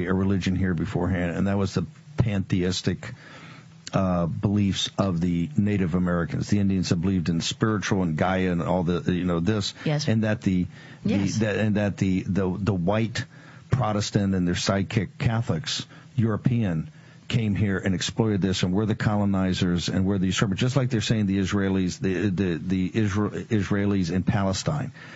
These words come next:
Speaker 1: It's the same argument.
Speaker 2: Well, it is true. There was a, a type of, uh, paganism, right, and cultural religions and things that existed here and all over the world. And you know what? Those groups conquered us.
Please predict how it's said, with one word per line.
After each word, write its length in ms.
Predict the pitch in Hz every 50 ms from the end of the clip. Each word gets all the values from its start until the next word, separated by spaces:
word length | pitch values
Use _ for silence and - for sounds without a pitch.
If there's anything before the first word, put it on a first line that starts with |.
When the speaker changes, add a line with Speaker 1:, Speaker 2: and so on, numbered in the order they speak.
| - - -
Speaker 1:
It's 200 | 123 107 - -
the 100 | - 110
same 300 | - - 131 117 110 104 101
argument. 400 | 95 92 87 80 76 78 76 - - - - - - - - - - - - - -
Speaker 2:
Well, 120 | - 185 185
it 120 | 185 180 185
is 200 | 196 190 156 -
true. 280 | - - 262 359 311
There 180 | - - 156 156
was 260 | 160 180 202 220 202
a, 140 | - 170 160 - -
a 80 | 175 165
type 400 | - - - 165 151 143 151 -
of, 320 | - 143 139 131 - - -
uh, 380 | - 147 147 143 139 143 - - - - - -
paganism, 600 | - 196 175 156 165 156 151 147 143 135 151 151 151 -
right, 260 | - 165 170 180 - - - - - - - - - -
and 120 | - 170 156
cultural 400 | - - 175 165 - - 170 165 160
religions 560 | 165 165 156 156 147 160 156 156 156 151 151
and 100 | 151 151
things 220 | - 156 156 151 -
that 120 | 156 156
existed 440 | 156 151 - 123 143 - - 156 147
here 280 | 151 - 165 156 156 156
and 220 | 151 156 151 143 151
all 200 | - 160 170 165
over 120 | 165 160
the 120 | 160 165 160
world. 340 | 175 220 254 - - 156 - - - - - - - - -
And 300 | 180 175 170 170 151 -
you 120 | 175 180
know 100 | 185 185
what? 280 | 175 160 165 196 - -
Those 240 | 170 180 190 185 -
groups 300 | - 180 180 - - -
conquered 340 | - 190 180 170 - 180
us. 60 | 180